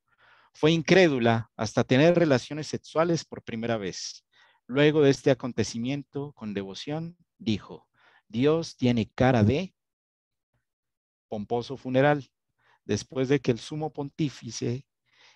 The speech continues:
infiriera que el zancudo llevaba sangre de su sangre, resolvió hacerle un pomposo funeral. Origen.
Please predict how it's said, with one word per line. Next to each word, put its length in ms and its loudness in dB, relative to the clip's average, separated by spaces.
infiriera 640 4
que 180 -2
el 60 -8
zancudo 480 -6
llevaba 480 0
sangre 440 2
de 60 -2
su 140 -18
sangre, 480 -8
resolvió 680 -4
hacerle 680 0
un 160 -10
pomposo 720 -12
funeral. 500 -8
Origen. 460 0